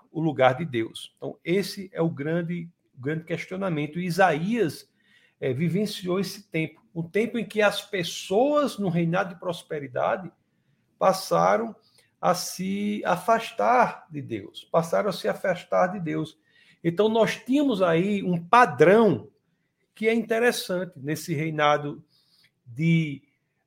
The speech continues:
é, de Uzias, que é o primeiro reinado dos quatro, cujo minis-, que, que o ministério de Isaías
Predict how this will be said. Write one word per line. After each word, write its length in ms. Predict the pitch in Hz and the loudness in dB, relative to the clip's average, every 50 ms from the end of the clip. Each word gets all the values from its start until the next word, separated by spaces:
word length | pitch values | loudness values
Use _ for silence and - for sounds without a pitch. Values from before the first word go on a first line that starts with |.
| _ - | _ -4
é, 720 | 143 139 135 131 127 123 120 113 110 - - - - _ _ _ _ _ _ | 0 0 2 4 4 2 2 0 -2 -2 -4 -8 -14 _ _ _ _ _ _
de 180 | 127 123 151 180 | -8 -4 -2 -2
Uzias, 800 | 196 185 147 113 123 175 208 220 208 170 135 117 - - - - _ _ _ _ _ _ _ | 0 0 -2 -2 0 0 0 2 4 4 4 2 0 -6 -14 -18 _ _ _ _ _ _ _
que 100 | - 147 | 0 2
é 60 | 151 | 2
o 120 | 156 151 | 2 2
primeiro 680 | - - 185 170 160 156 165 180 202 220 240 233 226 190 | -2 -4 -2 -2 0 0 0 0 0 0 0 -2 -2 0
reinado 720 | 160 185 185 160 143 131 127 127 135 143 143 151 165 165 | 0 -2 -2 -2 -2 0 2 2 2 2 0 -2 -6 -10
dos 340 | - 135 131 143 139 - - | -8 -8 -8 -8 -8 -8 -12
quatro, 680 | - - 151 147 156 170 175 170 - 170 190 175 170 - _ _ _ _ _ _ _ | -6 -2 0 2 2 2 0 -2 -6 -10 -12 -12 -14 -18 _ _ _ _ _ _ _
cujo 320 | - 220 240 196 202 202 | 0 2 2 2 0 0
minis-, 380 | 190 185 175 170 165 170 - - _ _ _ _ | -2 -2 -2 -4 -4 -6 -10 -14 _ _ _ _
que, 140 | - 180 202 | -12 -12 -12
que 200 | - - - 220 | -10 -6 -4 -2
o 40 | 220 | -2
ministério 540 | 208 208 185 165 - - 180 165 156 139 | 0 0 -2 -2 -2 0 0 0 0 0
de 40 | 151 | -4
Isaías 800 | 151 135 135 131 127 131 131 143 165 185 190 175 170 - - | -4 -2 0 2 2 2 0 0 -2 -2 -2 -4 -4 -8 -16